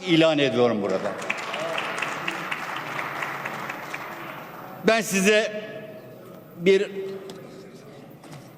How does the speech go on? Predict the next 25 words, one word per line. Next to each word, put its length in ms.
kronolojik 600
açıklamada 580
bulunmak 300
istiyorum. 520
Sene 300
iki 160
bin 80
on 180
dokuz. 360
Oslo 400
görüşmeleri 600
olarak 340
adlandırılan 760
mit 640
P 240
K 260
K 200
görüşmeleri 680
başladı. 400
On 280
bir 100
Mart 280
iki 140
bin 140
dokuz. 380